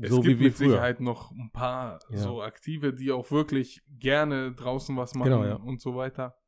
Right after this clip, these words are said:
Speaker 1: Ähm, es gibt auch, wie du sagst, aber mehr von diesen Online-Gamer-Kids und so. Einfach, weil du's halt teilweise jetzt auch schneller zur Verfügung hast,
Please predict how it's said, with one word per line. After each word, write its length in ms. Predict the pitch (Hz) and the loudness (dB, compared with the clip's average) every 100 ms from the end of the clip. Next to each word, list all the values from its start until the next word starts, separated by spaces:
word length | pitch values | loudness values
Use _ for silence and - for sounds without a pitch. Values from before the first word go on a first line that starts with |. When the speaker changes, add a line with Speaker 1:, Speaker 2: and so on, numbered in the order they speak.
| _ _ _ | _ _ _
Speaker 1:
Ähm, 520 | 139 127 120 120 120 117 _ _ _ _ _ _ - | -10 -6 -6 -8 -12 -18 _ _ _ _ _ _ -10
es 240 | 120 - | -8 -8
gibt 420 | 139 147 147 - | -8 -8 -8 -12
auch, 400 | - 123 117 117 - _ _ _ _ | -14 -10 -10 -12 -18 _ _ _ _
wie 220 | 143 135 131 | -8 -4 -4
du 80 | 127 | -4
sagst, 260 | 131 - | -4 -4
aber 140 | 120 120 | -6 -6
mehr 460 | 123 127 147 160 | -4 0 2 0
von 220 | 147 143 | 0 -4
diesen 480 | 131 127 131 123 - _ | -4 -6 -8 -10 -14 _
Online-Gamer-Kids 1500 | 135 151 139 135 135 131 123 131 143 135 127 127 - 143 - | -8 -4 -4 -4 -6 -8 -6 -4 -4 -4 -6 -6 -8 -8 -8
und 160 | 135 - | -10 -6
so. 320 | 139 143 - _ _ _ _ _ _ _ | -6 -6 -10 _ _ _ _ _ _ _
Einfach, 640 | - 139 147 143 135 - _ _ _ _ _ _ _ _ _ | -6 -4 -2 -4 -6 -10 _ _ _ _ _ _ _ _ _
weil 340 | - 117 135 190 | -14 -2 0 0
du's 220 | 185 - | -4 -6
halt 180 | 156 147 | -6 -6
teilweise 480 | 143 175 180 156 135 | -4 -4 -4 -6 -8
jetzt 520 | 123 226 254 - - | -6 -6 -8 -14 -18
auch 420 | 147 165 170 - - | -14 -14 -16 -20 -18
schneller 680 | - 139 156 175 160 147 | -8 -4 -2 -2 -4 -6
zur 200 | - 143 | -6 -6
Verfügung 560 | 131 123 156 156 165 156 | -6 -6 -6 -6 -8 -10
hast, 260 | 185 - | -12 -14